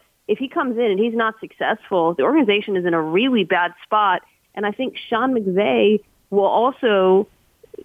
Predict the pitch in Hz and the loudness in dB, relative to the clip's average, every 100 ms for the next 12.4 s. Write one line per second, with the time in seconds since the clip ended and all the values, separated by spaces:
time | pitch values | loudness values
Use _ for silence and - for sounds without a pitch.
0 | - - 226 220 254 269 - 262 254 - | -8 -2 0 0 -2 -4 -6 -8 -6 -2
1 | 226 214 - _ _ _ _ 247 226 220 | -2 -2 -6 _ _ _ _ -4 2 2
2 | 208 220 214 208 208 220 196 190 196 190 | 2 0 0 -4 -2 -4 -4 0 0 0
3 | 185 - 190 202 - 185 180 196 180 175 | -4 -2 0 0 -2 -8 -6 -2 0 0
4 | 170 196 196 202 196 190 175 175 190 185 | 0 0 2 0 2 0 2 0 0 -2
5 | 175 180 175 - 185 - - 196 - _ | -6 -10 -10 -8 -6 -6 -4 -4 -6 _
6 | - - 233 - 190 214 214 196 170 185 | -20 -20 -20 -18 -2 0 2 0 -2 0
7 | 254 226 196 214 - _ - 208 214 185 | 0 0 -4 -10 -14 _ -6 -2 -2 -4
8 | 254 381 - 262 262 - _ 165 220 247 | -2 -2 -2 -8 -8 -12 _ -8 -2 -2
9 | 262 - 254 254 254 247 226 254 254 247 | -2 -4 -2 -2 -2 -2 -2 0 0 0
10 | 247 247 240 247 240 247 233 233 233 240 | -2 0 0 -2 0 -2 0 0 0 -2
11 | 226 226 311 220 185 170 165 165 160 175 | -2 -2 0 -4 0 2 2 0 0 0
12 | 170 170 170 | 0 0 -4